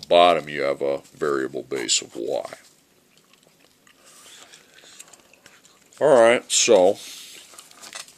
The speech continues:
two's to the first. With one, two, it's to the first. Uh, it's not in parentheses, so I just drop it down. X, that's my only x I have on top. Um, it's to the negative third, no parentheses, so I put negative three down.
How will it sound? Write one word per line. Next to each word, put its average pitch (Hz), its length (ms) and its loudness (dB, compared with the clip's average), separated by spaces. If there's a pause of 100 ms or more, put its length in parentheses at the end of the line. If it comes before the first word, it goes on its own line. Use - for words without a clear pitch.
(140)
two's 110 360 -4
to 101 100 0
the 87 80 -4
first. 85 800 2 (880)
With 57 160 -14
one, 87 260 -2
two, 87 300 -2
it's 90 160 -4
to 95 100 -8
the 87 80 -6
first. 78 640 -6
Uh, 80 200 0
it's 76 180 -2
not 95 160 2
in 82 40 -18
parentheses, 85 680 -2
so 73 180 -2
I 73 60 -6
just - 280 -6 (220)
drop - 360 -10
it - 120 -20
down. 78 260 -16 (1500)
X, 92 380 2
that's 82 240 -4
my 85 120 -4
only 92 300 -4
x 95 360 2
I 76 100 0
have 80 240 -2
on 76 140 -10
top. 73 440 -6 (140)
Um, 76 340 -10
it's - 140 -4
to - 100 -16
the 71 80 -14
negative 78 440 -4
third, 73 380 -6
no 73 160 -12
parentheses, - 880 -6
so - 200 -4
I - 20 -10
put - 320 -16
negative 67 340 -14
three - 400 -16
down. - 220 -20